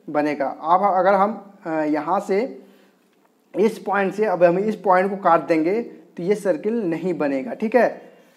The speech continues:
तो हमें जैसे हमें काटना है सेम आपको भी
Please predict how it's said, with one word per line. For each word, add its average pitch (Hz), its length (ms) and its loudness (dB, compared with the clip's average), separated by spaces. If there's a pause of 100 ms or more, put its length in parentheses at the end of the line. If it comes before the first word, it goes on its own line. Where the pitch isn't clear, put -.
(280)
तो 190 60 2
हमें 214 520 0 (220)
जैसे 170 340 0
हमें 208 240 -2
काटना 185 380 4
है 185 480 -4
सेम 180 480 -2
आपको 180 360 0
भी 208 280 -6